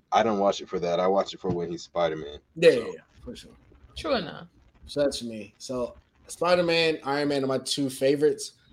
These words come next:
Speaker 1: Okay.
Speaker 2: I'm not a huge Doctor Strange fan, so I'm, I'm going to watch this new movie. But that part, I wouldn't say it was off-putting, but it was like, coming from Iron Man and Spider-Man and their union, union,
Speaker 1: Mm-hmm.
Speaker 2: and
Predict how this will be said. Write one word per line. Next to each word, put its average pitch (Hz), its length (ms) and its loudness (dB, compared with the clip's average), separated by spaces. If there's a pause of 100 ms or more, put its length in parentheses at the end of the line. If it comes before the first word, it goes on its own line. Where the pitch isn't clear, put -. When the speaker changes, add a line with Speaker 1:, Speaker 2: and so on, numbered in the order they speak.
(200)
Speaker 1:
Okay. - 340 0
Speaker 2:
I'm 185 140 4
not 202 160 4
a 180 40 2
huge 180 260 0
Doctor 147 300 2
Strange 147 400 -2
fan, 151 220 -4
so 139 280 -2
I'm, 131 420 2
I'm 156 140 0
going 139 260 0
to - 80 -8
watch 110 240 -4
this - 160 -12
new 101 100 -10
movie. 95 400 -12 (420)
But 120 180 2
that 151 260 4
part, 135 320 0
I 156 40 4
wouldn't 190 200 4
say 151 60 2
it 131 60 2
was - 220 -6
off-putting, 151 560 -2
but 127 100 0
it 131 60 -2
was 120 140 -4
like, 110 340 -4 (760)
coming 190 280 6
from 135 240 -2
Iron 180 300 6
Man 180 260 2
and 170 100 -2
Spider-Man 170 560 4
and 123 100 2
their 147 180 6
union, 175 560 2
union, 170 440 2
Speaker 1:
Mm-hmm. 101 140 0
Speaker 2:
and 98 100 -6